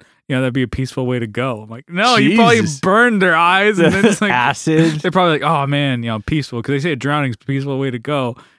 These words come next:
Speaker 1: And if you give 'em coke, you know, cherry coke, I'm like, "Oh, a good, you know, sweet way to go." They probably like that. And I'm like,
Speaker 2: Jeez.
Speaker 1: "No, you moron." <laughs>
Speaker 2: Christ. Uh,
Speaker 1: <laughs> You psychopath.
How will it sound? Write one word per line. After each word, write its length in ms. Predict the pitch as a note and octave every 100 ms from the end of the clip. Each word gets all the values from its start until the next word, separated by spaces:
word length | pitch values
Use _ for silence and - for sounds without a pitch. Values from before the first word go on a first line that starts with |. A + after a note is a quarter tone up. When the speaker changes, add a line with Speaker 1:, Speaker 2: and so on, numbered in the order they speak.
| -
Speaker 1:
And 120 | D3+
if 100 | D3
you 60 | C#3
give 160 | D3 C3
'em 60 |
coke, 360 | A2+ F#3 D3+ C3 _ _ _
you 80 | E3
know, 100 | C#3
cherry 260 | - C3+ A#2+
coke, 260 | E3+ D#3
I'm 60 | C3+
like, 100 | C3+
"Oh, 140 | G3 C#3
a 80 |
good, 280 | A2 C#3 B2+ B2+
you 60 |
know, 40 | A#2
sweet 260 | - C3+
way 160 | A#2+ A2+
to 60 |
go." 260 | G2+ D#3 A2+
They 120 | G#2
probably 240 | G#2+ A2+ G#2+
like 160 | A#2+
that. 180 | - - _ -
And 60 |
I'm 60 | C3
like, 100 | -
Speaker 2:
Jeez. 200 | - D#3+
Speaker 1:
"No, 180 | F#3+ G3+
you 220 | E3 C#3+
moron." 640 | C3+ D3+ E3+ F#3+ G3+ G#3 -
<laughs> 140 | G#3+ - B3+ C#4+ A#3 - A#3 - - - F#3+ _ - _
Speaker 2:
Christ. 680 | - - G2 G2 F#2 - _
Uh, 340 | B2 A#2 A2+ A2+ D4
Speaker 1:
<laughs> 120 | -
You 320 | F4 B3+ A#3 A3
psychopath. 1120 | - D3+ - - E3+ F3 - D#3 F3+ -